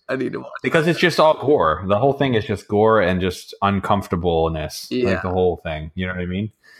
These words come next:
Speaker 2: So for me, that's just something that's, like, Hostel's up there. Hostel's o-, over four on the fear meter.
Speaker 1: Yeah.
Speaker 2: Um, what else? What else? A House of a Thousand Corpses is, you know, close to a four, probably, like, a three point nine.
Speaker 1: Yeah.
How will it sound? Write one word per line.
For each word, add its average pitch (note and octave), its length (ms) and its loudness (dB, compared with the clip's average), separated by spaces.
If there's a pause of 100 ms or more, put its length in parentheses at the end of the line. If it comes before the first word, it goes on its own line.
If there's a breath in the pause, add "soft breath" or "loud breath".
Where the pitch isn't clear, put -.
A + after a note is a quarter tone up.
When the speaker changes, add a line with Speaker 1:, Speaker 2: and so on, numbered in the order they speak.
(120)
Speaker 2:
So G2 180 2
for G#2+ 200 2
me, G2+ 260 2
that's F2+ 240 2
just - 120 -12
something F#2 280 -6
that's, E2+ 180 -8
like, D#2+ 160 -4 (340 soft breath)
Hostel's G#2 440 2
up G2+ 180 0
there. F#2+ 240 2
Hostel's F#2+ 400 -2
o-, - 60 2
over F#2 360 0
four F#2 340 0
on F2+ 100 0
the F2+ 80 -4
fear F#2 260 -2
meter. F2+ 360 -2
Speaker 1:
Yeah. E2+ 280 -10 (200)
Speaker 2:
Um, D#2+ 680 0 (720)
what F#2 140 0
else? - 440 -2 (380)
What F2+ 160 -8
else? F2 160 -6
A E2+ 240 2
House G#2+ 260 2
of G#2 60 0
a F#2 40 -6
Thousand F#2+ 300 0
Corpses F2+ 500 -2
is, F2 300 -8
you F2 60 -4
know, E2 100 -2
close F#2 300 0
to F#2 120 -2
a E2+ 60 0
four, F2 300 4
probably, E2 200 0
like, E2 140 2
a - 20 -6
three D#2+ 200 -4
point D#2+ 240 -6
nine. D#2+ 360 -2
Speaker 1:
Yeah. G2+ 380 -4